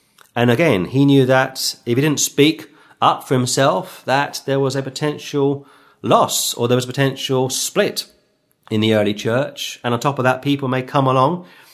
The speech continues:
and start to undermine his writings, like First Corinthians, like Romans, that great epistle, like Galatians, like Ephesians. And that for him was just devastating. I mean, it's bad enough to criticize Paul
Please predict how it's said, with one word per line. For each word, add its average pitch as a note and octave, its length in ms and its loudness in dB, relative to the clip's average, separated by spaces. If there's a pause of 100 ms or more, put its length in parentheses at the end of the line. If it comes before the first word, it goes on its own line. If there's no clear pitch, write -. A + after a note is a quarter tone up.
(240)
and B2+ 140 -2
start D3 360 2
to C#3 100 0
undermine C#3 380 2
his D3 180 -2
writings, C#3 840 -2 (560)
like C3+ 260 2
First D3+ 320 0
Corinthians, G#2 720 -4
like C3+ 200 2
Romans, C#3 640 0
that A#2 220 -2
great C#3 260 -2
epistle, G2+ 420 -8
like B2+ 240 0
Galatians, D3+ 760 -6
like B2+ 200 -2
Ephesians. F#2+ 840 -8 (560)
And B2+ 120 0
that E3+ 160 0
for C3+ 80 -6
him D3 220 2
was C#3 240 2
just - 360 -6
devastating. G2 800 -2 (640)
I B2+ 80 2
mean, D#3 120 6
it's C#3+ 100 -2
bad E3 220 2
enough D3 280 -2
to - 80 -8
criticize B2 480 -4
Paul - 460 -4